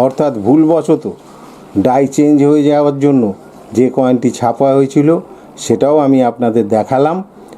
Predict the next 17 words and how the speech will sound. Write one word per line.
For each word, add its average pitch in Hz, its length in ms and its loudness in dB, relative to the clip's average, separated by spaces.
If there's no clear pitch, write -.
তো - 60 0
এখন 160 240 -2
আপনারা 127 300 0
খুঁজতে 113 300 -2
থাকুন, 139 260 -2
এই 120 160 2
কয়েন 120 200 0
যদি 131 160 2
আপনাদের 117 360 -2
কাছে 113 200 -2
থাকে 113 300 0
অবশ্যই 135 480 2
আপনারা 127 300 0
নিয়ে 123 240 2
আসবেন 147 300 -2
এবং 143 200 2
সেই 139 180 0